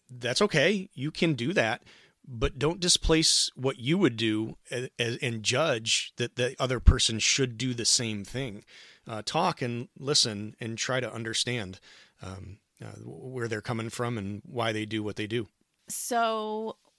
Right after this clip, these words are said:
Speaker 2: one other struggle with widows is holding on to their late husband's stuff, like, a lot of their stuff, um, or getting rid of it, um, because it's,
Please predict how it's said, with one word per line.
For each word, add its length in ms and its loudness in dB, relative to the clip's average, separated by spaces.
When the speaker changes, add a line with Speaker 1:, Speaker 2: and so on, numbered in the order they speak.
Speaker 2:
one 720 4
other 520 2
struggle 1000 -10
with 320 -10
widows 600 -2
is 460 -2
holding 360 0
on 200 0
to 160 -6
their 320 0
late 340 -4
husband's 720 -6
stuff, 840 -6
like, 240 -10
a 60 -8
lot 240 -6
of 60 -6
their 100 -6
stuff, 540 -12
um, 320 0
or 100 4
getting 360 4
rid 160 6
of 100 2
it, 240 0
um, 460 -8
because 320 -2
it's, 360 -4